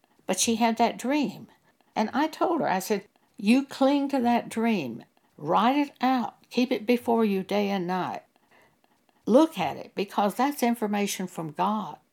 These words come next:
Now, it's not that her unbelief would cause the word to not come to pass,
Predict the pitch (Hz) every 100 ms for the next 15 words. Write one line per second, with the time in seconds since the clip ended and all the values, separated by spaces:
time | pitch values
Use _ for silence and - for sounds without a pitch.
0 | _ _ _ _ _ _ _ _ _ _
1 | _ - 208 190 208 202 214 247 311 311
2 | 185 190 _ _ _ _ _ - - 240
3 | 220 - 208 269 247 160 151 123 151 -
4 | - _ _ _ _ _ - 208 - 233
5 | 220 196 - 170 180 220 220 160 - _
6 | _ _ _ _ 202 175 175 - - 175
7 | 156 - - 214 233 - - -